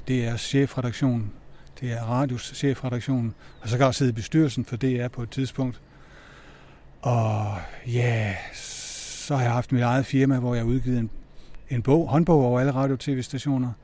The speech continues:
i Danmark, og lavet noget konsulentarbejde. Og ellers så har jeg arbejdet som skolelærer de sidste år, så det er sådan skiftet lidt, men nu, øh,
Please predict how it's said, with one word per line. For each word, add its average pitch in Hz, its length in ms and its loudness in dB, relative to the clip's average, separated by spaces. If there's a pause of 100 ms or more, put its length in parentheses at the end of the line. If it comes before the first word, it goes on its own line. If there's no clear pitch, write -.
(280)
i 135 60 -4
Danmark, 135 340 2 (840)
og 123 100 0
lavet 127 140 4
noget 123 140 2
konsulentarbejde. 135 920 0 (1500)
Og 127 340 2 (400)
ellers 139 260 4
så 156 100 4
har 127 80 6
jeg 120 100 6
arbejdet 117 280 4
som 101 100 -4
skolelærer 139 420 6
de 120 80 0
sidste 135 320 -2
år, 123 100 2
så 127 140 0
det 143 140 0
er 135 40 0
sådan 123 440 2
skiftet 139 400 2
lidt, 127 200 2
men 120 240 2
nu, 147 280 4
øh, 113 260 0